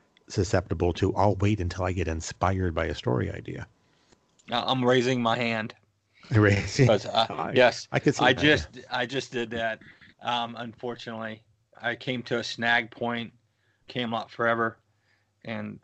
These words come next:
Speaker 2: I was like, "Okay." So I went off and did other things with the story constantly in my mind, and then got hit by inspiration, not on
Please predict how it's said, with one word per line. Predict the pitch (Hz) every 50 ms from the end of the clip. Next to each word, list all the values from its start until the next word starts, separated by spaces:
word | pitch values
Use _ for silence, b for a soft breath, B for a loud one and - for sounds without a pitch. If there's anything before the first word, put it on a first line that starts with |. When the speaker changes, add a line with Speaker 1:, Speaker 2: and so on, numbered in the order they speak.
| -
Speaker 2:
I | - 113
was | 110 110 110 104 -
like, | 107 104 104 95
"Okay." | 104 117 - - 117 107 104 107 - _ _ _ _
So | - - 113
I |
went | 110 117 127 135
off | 135 123
and | - 123
did | 123 107
other | 120 117 117 117 113
things | - - 123 117 110 107 - -
with | 123 139 147 139
the | - 131
story | - - - - 139 135 117
constantly | - - - 131 127 123 - - 120 117
in | 113 110
my | 107 104
mind, | 107 113 127 139 135 120 110 110 107 104 - _ _ _ _ _ _ _ _ -
and | 127 123 120 120 123
then | 127 127 131 131 131 127 127 127 123 120 123 120 117 - _ _ _
got | - 135 123 113
hit | - - 143 139 135 - 120
by | 120 120 120 117 117
inspiration, | 113 123 131 127 - - - 123 123 127 123 - 120 107 110
not | 120 123 127
on | 123 120 117 110 110